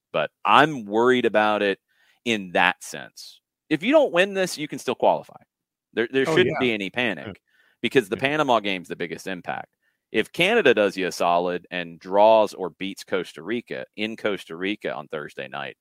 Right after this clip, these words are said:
Speaker 1: then you're in great, great shape. If Costa Rica wins their first two, then that last game could be a little tricky. You might need to draw, or you might need to not lose by four or something going into the last game. But if Canada helps you out and you beat Panama,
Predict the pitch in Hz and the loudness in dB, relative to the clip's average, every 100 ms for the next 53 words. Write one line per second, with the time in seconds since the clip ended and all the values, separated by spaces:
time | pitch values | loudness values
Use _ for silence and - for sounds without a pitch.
0 | _ _ 113 151 170 135 85 - 104 123 | _ _ 2 2 4 2 0 0 2 2
1 | 101 80 - 73 - _ _ _ _ _ | -2 -10 -10 -14 -14 _ _ _ _ _
2 | _ _ _ 117 - - 156 147 - 107 | _ _ _ -2 -2 2 2 2 -4 -2
3 | 147 190 160 123 113 101 85 92 - 95 | -2 2 2 2 0 -2 0 0 0 -4
4 | 85 - - 87 82 123 151 139 113 104 | -4 -8 -8 -8 0 0 0 0 0 -2
5 | 98 104 90 - 90 87 82 78 71 76 | -2 -6 -8 -10 -10 -6 -6 -8 -12 -14
6 | 67 _ _ 92 117 117 123 110 101 85 | -14 _ _ -10 0 2 2 -2 -4 -6
7 | 82 82 69 50 - _ _ _ 165 151 | -8 -6 -6 -6 -12 _ _ _ 4 6
8 | 131 120 107 101 92 92 - 90 87 - | 6 2 2 -6 -2 -2 -2 -6 -6 -8
9 | 62 - 82 67 62 - - _ _ _ | -8 -8 -10 -10 -12 -16 -20 _ _ _
10 | 80 80 78 78 69 65 62 - 52 50 | -10 -10 -12 -12 -8 -8 -10 -14 -20 -20
11 | _ _ _ _ _ _ _ 101 95 - | _ _ _ _ _ _ _ 2 2 0
12 | 151 208 208 175 160 - 135 131 131 123 | 2 4 6 6 2 0 2 4 2 0
13 | _ _ _ _ _ 95 87 - 147 139 | _ _ _ _ _ -6 -4 -2 -4 0
14 | 131 113 78 | 2 2 -2